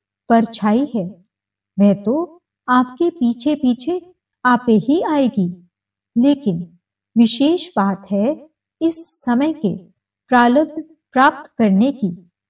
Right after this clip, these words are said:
ऐसे नहीं कोई पूछता है, "कैसे हैं, क्या हालचाल है?"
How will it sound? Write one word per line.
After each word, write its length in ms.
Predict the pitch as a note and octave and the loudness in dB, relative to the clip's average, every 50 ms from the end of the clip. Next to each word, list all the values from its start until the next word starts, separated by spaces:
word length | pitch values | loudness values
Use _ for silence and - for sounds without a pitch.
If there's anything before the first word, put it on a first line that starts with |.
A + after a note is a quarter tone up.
| _ _ _ _ _ _ _ _ _ _ B3+ | _ _ _ _ _ _ _ _ _ _ -2
ऐसे 300 | C4+ C#4 - - E4 D#4+ | -2 0 0 0 0 0
नहीं 540 | D4 D4 C#4+ C#4 D#4+ D4 A#3 G3+ - G#3+ - _ _ _ _ _ _ _ | 0 0 0 0 0 -2 -2 -4 -4 -10 -20 _ _ _ _ _ _ _
कोई 200 | _ D#4 E4 E4 | _ 2 2 2
पूछता 560 | D#4+ E4 - G3+ G3 F#3+ - - - C4 B3+ | 0 -2 -2 -2 -2 -2 -2 -4 -2 0 0
है, 260 | A#3 C4 E4 D4+ B3+ G#3+ D4 _ _ _ _ _ _ _ | 2 0 0 -2 -4 -6 -12 _ _ _ _ _ _ _
"कैसे 320 | - G#3+ G3 F#3 - A#3+ A#3+ | 0 0 0 2 2 2 2
हैं, 440 | A#3 B3 B3+ B3 B3+ - - _ _ _ _ _ _ _ _ _ _ _ | 4 2 2 0 -2 -6 -12 _ _ _ _ _ _ _ _ _ _ _
क्या 200 | - A3+ A3 G#3 | 0 2 2 2
हालचाल 640 | G3+ F#3 G#3+ B3 B3 A3+ B3 - C4+ B3+ B3 A#3 B3 | 2 2 2 2 2 2 2 2 2 2 2 2 2
है?" 300 | B3+ B3+ B3+ B3+ - | 0 -2 -4 -8 -14